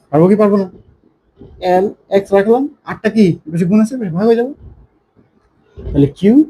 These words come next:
এল আর ওয়ান plus আর টু divided by আর পি প্লাস কিউ। ঠিক আছে? এই ছিল আমাদের মারি লুপ টেস্টের সাহায্যে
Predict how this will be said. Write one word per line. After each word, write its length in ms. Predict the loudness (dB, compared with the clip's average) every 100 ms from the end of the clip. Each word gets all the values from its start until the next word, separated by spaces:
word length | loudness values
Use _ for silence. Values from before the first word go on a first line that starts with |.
| -8 _ _ -20 -20 _ _ _ _ _ _ _
এল 220 | 0 0 0 -6 -18 -20 -20 _ _ _ _ -20 -20 _ _ -2
আর 140 | 0
ওয়ান 200 | 2 -2 -4
plus 260 | -2 0 -2 -8 -20 _ _ -6
আর 120 | -6 -2
টু 80 | 0 0 -2 -12 -20 _
divided 260 | 0 0 2
by 160 | 2 2 -2 _ -20 -20 -20 _ -20 -20 -20 -20 _ _
আর 280 | -2 0 0 -6 _ -20 -20 -20 _ _ -2
পি 80 | 2 2
প্লাস 340 | 2 -2 -2 -10 -20 -20 -20 _ _ _ _
কিউ। 120 | -12 -12 -14 _ _ _ _ _ _ _ _
ঠিক 140 | -2 0
আছে? 240 | 0 2 2 0 -6 _ _ _ -2
এই 180 | 2 2
ছিল 180 | 0 -6
আমাদের 340 | -6 -6 -6 -8 _ _ _ -8
মারি 280 | -4 -2 0
লুপ 160 | -2 -2
টেস্টের 280 | -4 -8 -10
সাহায্যে 420 | -10 -10 -8 -8